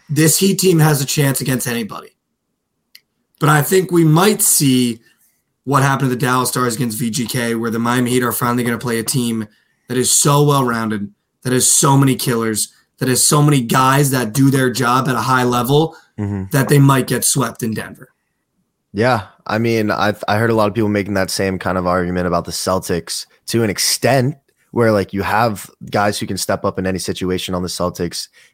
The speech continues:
Speaker 2: and kind of be that, similar to that Nuggets team. Uh, but I honestly wanna hear what you think. Who would have a better chance against the Nuggets, in your opinion, the Celtics or the Heat to win the final?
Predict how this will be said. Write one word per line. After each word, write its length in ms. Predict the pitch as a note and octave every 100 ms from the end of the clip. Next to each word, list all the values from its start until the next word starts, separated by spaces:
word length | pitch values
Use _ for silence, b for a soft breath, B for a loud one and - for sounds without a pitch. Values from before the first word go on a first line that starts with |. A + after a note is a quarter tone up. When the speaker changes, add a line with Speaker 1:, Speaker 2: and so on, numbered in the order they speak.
| -
Speaker 2:
and 80 | F#2
kind 160 | F#2 F2+
of 80 | E2+
be 160 | F#2+
that, 340 | G2 F#2 F2+ - _ -
similar 400 | - B2+ C3 A2+
to 80 |
that 160 | G2 E2+
Nuggets 320 | F2 F2 -
team. 300 | F#2 F2+ F2 b b b -
Uh, 260 | F#2+ F#2 F2+
but 260 | G#2 F#2+ -
I 120 | G2+
honestly 580 | A2+ C#3 B2+ A2+ G#2 F2 - -
wanna 300 | F#2+ G2 G#2+
hear 120 | G#2+
what 180 | G2+ -
you 80 | A2
think. 240 | G2 F2+
Who 120 | - C3
would 120 | D3
have 140 | C#3
a 60 | B2
better 260 | A2+ A2+
chance 360 | G#2 G#2 G2 E2+
against 220 | F2+ E2+
the 60 | F2
Nuggets, 360 | F2 D#2+ D#2
in 60 | E2
your 140 | E2+
opinion, 320 | E2+ D#2 D#2 D2+
the 60 |
Celtics 460 | - G2 F#2+ G#2 -
or 60 | E2+
the 80 |
Heat 320 | - - D#2+ - _ -
to 100 | F2
win 80 |
the 80 | E2+
final? 380 | - D#2 D2